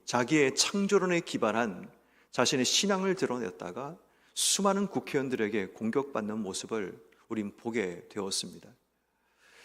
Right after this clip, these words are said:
다시 말해 이 땅 가운데 우리의 신앙과 하나님을 경배하고 집중하는 삶이 세상 사람들의 지탄이 되고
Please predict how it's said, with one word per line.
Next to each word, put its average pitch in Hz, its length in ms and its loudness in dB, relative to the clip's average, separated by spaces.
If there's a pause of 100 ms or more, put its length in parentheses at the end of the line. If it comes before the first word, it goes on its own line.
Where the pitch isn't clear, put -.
(140)
다시 147 200 6
말해 175 140 8
이 165 180 2
땅 202 200 6
가운데 156 640 2 (120)
우리의 165 340 4
신앙과 175 560 4
하나님을 196 840 2 (180)
경배하고 147 640 4
집중하는 165 720 -2
삶이 180 600 -4 (180)
세상 208 320 2
사람들의 175 520 0
지탄이 185 460 -4
되고 208 540 -4